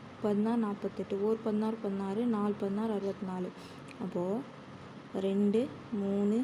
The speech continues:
நாலுன்னு வருது. அப்போ இது என்னது? எக்ஸ், ஒய், இசட்.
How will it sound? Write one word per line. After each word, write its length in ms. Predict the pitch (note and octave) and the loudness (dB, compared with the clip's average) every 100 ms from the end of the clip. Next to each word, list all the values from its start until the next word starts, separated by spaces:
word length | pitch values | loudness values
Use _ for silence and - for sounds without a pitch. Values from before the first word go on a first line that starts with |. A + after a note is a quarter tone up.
| - G#3+ | 2 0
நாலுன்னு 500 | G3 G3 G3 G3+ G#3 F#3+ | 0 0 4 4 4 2
வருது. 220 | F3+ - - - - | -4 -8 -12 -14 -10
அப்போ 140 | A3+ G#3 | 0 4
இது 100 | G3+ G3 | 4 4
என்னது? 280 | G3 G3+ G3+ F#3+ | 2 4 4 2
எக்ஸ், 260 | - - A#3+ A#3+ G#3 | -4 -2 0 4 4
ஒய், 180 | F#3+ G3 | 4 4
இசட். 420 | G3+ G3 F#3 F3 | 2 0 -4 -4